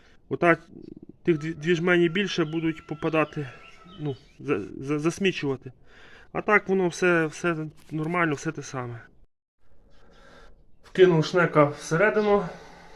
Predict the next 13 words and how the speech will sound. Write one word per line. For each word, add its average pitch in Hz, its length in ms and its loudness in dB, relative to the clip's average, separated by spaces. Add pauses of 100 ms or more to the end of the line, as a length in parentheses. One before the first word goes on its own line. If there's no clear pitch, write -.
(280)
Ось 147 160 -6
так 160 220 -2
воно 151 160 0
виглядає. 175 600 4 (1200)
Отут 147 340 -2
згин, 180 380 0 (580)
а 117 60 -6
воно 139 240 -2
в 170 40 -2
мене 165 200 -2
десь 151 100 -4
тут 156 180 -6
закінчується. 123 800 -8